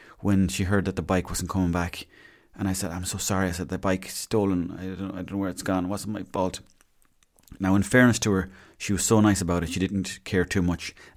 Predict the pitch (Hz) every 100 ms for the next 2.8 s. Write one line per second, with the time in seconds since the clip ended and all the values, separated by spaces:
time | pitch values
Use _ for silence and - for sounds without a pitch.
0 | - 104 101 87 98 98 107 98 - 85
1 | 87 87 - - - - - - 95 92
2 | 87 - - 92 95 - 104